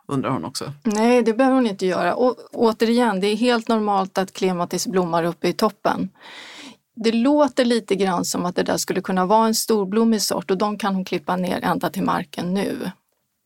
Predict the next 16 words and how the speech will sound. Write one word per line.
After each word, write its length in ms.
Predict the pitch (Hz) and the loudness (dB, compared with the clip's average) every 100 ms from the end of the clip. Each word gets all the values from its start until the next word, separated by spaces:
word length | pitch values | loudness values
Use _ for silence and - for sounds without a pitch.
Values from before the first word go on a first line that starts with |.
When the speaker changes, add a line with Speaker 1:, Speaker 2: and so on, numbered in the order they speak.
| - - - - - | -14 -14 -12 -18 -6
Speaker 1:
Sylvia, 600 | - 226 214 190 202 190 | 0 4 4 6 6 6
du 160 | 190 190 | 4 2
får 180 | - | 0
ta 160 | 185 185 | 0 2
reda 180 | 180 165 | 2 2
på 140 | 170 | 0
vilken 300 | 156 151 160 | -2 0 -2
sort 240 | - 147 147 | -2 -4 -6
du 60 | 143 | -10
har. 540 | - 190 - - 123 - | 0 2 2 -2 -6 -4
Det 80 | 156 | 2
Speaker 2:
Så 80 | 220 | 4
Speaker 1:
vet 100 | - | 4
du 60 | |
Speaker 2:
även, 340 | 247 240 262 262 | 4 4 4 2
Speaker 1:
säkert. 160 | - | -2